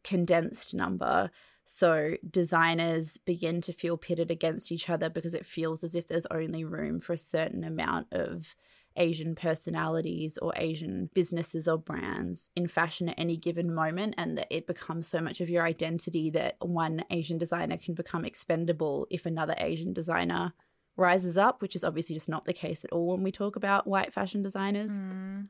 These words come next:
Speaker 1: And I think that's, like, another really interesting part of it is that I think we can feel as if maybe there is more Asian visibility than there is, for example, Black visibility, but it's thinking about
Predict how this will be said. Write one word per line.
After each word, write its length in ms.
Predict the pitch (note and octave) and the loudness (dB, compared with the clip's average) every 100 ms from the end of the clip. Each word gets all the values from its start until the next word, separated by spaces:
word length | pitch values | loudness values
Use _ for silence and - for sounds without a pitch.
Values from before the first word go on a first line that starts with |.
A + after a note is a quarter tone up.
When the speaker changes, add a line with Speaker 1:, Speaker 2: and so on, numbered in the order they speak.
| - | -2
Speaker 1:
And 140 | F#3+ | 0
I 60 | F3+ | 0
think 320 | F#3+ - - _ _ _ _ | 0 -2 -6 _ _ _ _
that's, 200 | F3+ C#3+ | 0 2
like, 100 | F#3 | -2
another 260 | F3+ E3+ E3+ | -2 -2 0
really 200 | F3 F3+ | 0 0
interesting 500 | F3 E3 E3 D#3+ E3+ | -4 -6 -8 -8 -8
part 260 | D#3+ D#3+ E3+ | -2 -2 0
of 120 | F3 | 0
it 160 | - | 0
is 220 | - E3 - | -2 -8 -6
that 380 | - - - - _ _ _ _ _ _ _ _ _ - | -4 -4 -6 -16 _ _ _ _ _ _ _ _ _ -6
I 80 | |
think 180 | F3 E3+ | -4 0
we 140 | E3+ E3+ | 2 2
can 240 | F3+ E3+ | 2 0
feel 360 | - F3 E3 E3 | -2 0 4 4
as 140 | E3 | 2
if 300 | E3 D#3+ - _ | -2 -4 -12 _
maybe 440 | F#3+ F3+ E3+ D#3+ | -2 0 2 0
there 280 | D#3+ E3 E3 | 0 0 2
is 300 | E3 F3 E3 - | 0 -2 -4 -4
more 520 | G3 F3 E3+ E3+ E3+ - | 0 4 4 2 0 -2
Asian 420 | C#3 E3+ E3 E3 | 0 0 0 -2
visibility 640 | E3+ E3 D#3+ E3 E3+ E3 E3 | -2 -2 -2 -2 0 -2 -2
than 140 | E3+ | -2
there 100 | E3+ | -4
is, 300 | E3+ D#3+ D#3 - | -2 -2 -6 -10
for 120 | E3+ | -10
example, 400 | D#3 E3+ E3+ E3 | -6 -4 -4 -2
Black 320 | D#3+ F3 - | 0 0 -2
visibility, 800 | E3+ E3 D#3+ F3+ F#3 F#3+ - F3+ - _ _ _ _ _ _ | -6 -4 -4 -2 -2 -2 -2 -4 -10 _ _ _ _ _ _
but 100 | F#3 | 4
it's 180 | D#3+ - | 4 2
thinking 360 | - E3 - E3 | -2 -2 -2 -2
about 380 | D#3+ E2+ E2+ | 0 2 2